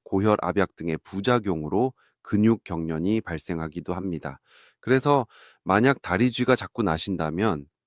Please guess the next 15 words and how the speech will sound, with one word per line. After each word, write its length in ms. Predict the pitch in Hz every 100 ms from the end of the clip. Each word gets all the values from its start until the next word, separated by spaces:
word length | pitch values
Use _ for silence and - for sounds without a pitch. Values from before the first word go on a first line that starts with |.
| _ _ -
먹고 340 | 95 - 151
계신 360 | 139 127 135 113
약 200 | 82 -
때문인지 800 | 104 101 92 82 76 107 143 143 _ _
꼭 260 | 151 151 -
의사 340 | 92 104 110 110
선생님께 760 | 131 123 120 117 107 98 95
여쭤보셔야 880 | 78 - 98 90 - 80 90 82 80
해요. 320 | 98 87 67 _ _ _ _
경우에 380 | - 107 127 131
따라서는 640 | - 131 127 117 120 143 -
약을 340 | 85 95 120
다른 400 | 107 85 113 139
종류로 400 | 123 120 117 113
바꾸거나 680 | - 76 - 82 82 98 120